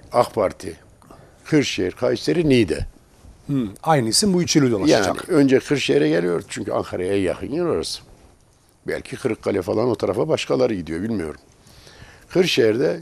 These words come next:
Speaker 1: işte, e, il yöneticileri falan oturuyor. Diyor ki, "Ben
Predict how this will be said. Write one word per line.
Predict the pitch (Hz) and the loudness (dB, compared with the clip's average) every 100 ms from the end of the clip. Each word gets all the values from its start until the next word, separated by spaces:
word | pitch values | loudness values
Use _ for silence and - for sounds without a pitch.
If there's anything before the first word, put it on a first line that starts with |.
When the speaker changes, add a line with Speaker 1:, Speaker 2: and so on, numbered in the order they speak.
| 123 | -12
Speaker 1:
işte, | - 151 | -6 -4
e, | 135 165 160 - | -4 -4 -6 -6
il | 175 147 120 | -4 -4 -2
yöneticileri | 107 110 - 113 117 107 104 | -2 -2 -2 -6 -2 0 0
falan | - 139 131 | -4 -4 -2
oturuyor. | 175 - 117 101 160 - _ - _ - - - - - _ _ - _ _ _ 107 | -4 -4 -2 -2 -4 -10 _ -20 _ -20 -20 -20 -20 -20 _ _ -20 _ _ _ -2
Diyor | 151 175 | 0 0
ki, | - 107 | -2 0
"Ben | 131 165 | 2 2